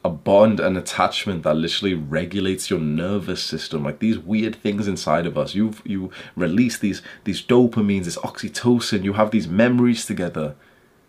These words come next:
with a girl that you genuinely know you're not actually gonna stay with. You know,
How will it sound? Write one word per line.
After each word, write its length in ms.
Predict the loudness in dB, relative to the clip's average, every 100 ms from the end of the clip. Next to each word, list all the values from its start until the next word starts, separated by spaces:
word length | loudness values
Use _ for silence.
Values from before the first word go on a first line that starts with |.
| _ _ _ _ _ _ _ _ _ _ _ _ _
with 160 | 0 0
a 100 | 0
girl 460 | -2 2 4 4 0
that 140 | -4
you 240 | -4 -4
genuinely 880 | -4 -6 -4 -2 -2 -2 -2 -4 -4
know 420 | -2 -2 0 -2
you're 160 | -2 -4
not 320 | -4 -2 -2 -2
actually 440 | -4 -6 -8 -6
gonna 220 | -6 -6
stay 280 | -8 -8 -6
with. 220 | -6 -6
You 260 | 2 4 4
know, 560 | 0 2 2 2 -2